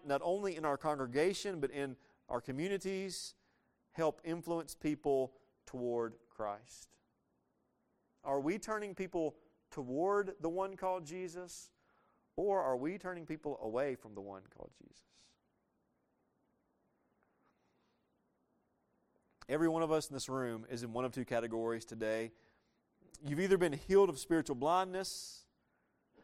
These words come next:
and you've seen Christ for who He is, or you remain spiritually blind. No desire for the things of God, no desire for who He is,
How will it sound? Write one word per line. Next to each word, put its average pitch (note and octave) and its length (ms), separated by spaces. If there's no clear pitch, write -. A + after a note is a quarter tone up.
and A#2 100
you've A2 140
seen F3+ 300
Christ E3+ 380
for D3 140
who C#3 80
He C3+ 220
is, F3 560
or C3+ 200
you D3+ 140
remain B2 680
spiritually C3 640
blind. G#2+ 440
No B2+ 220
desire C#3+ 400
for C#3+ 80
the C#3+ 80
things C#3+ 240
of C#3 100
God, C3+ 400
no B2 140
desire C3+ 420
for C3 140
who C3+ 140
He C3 180
is, G#2+ 480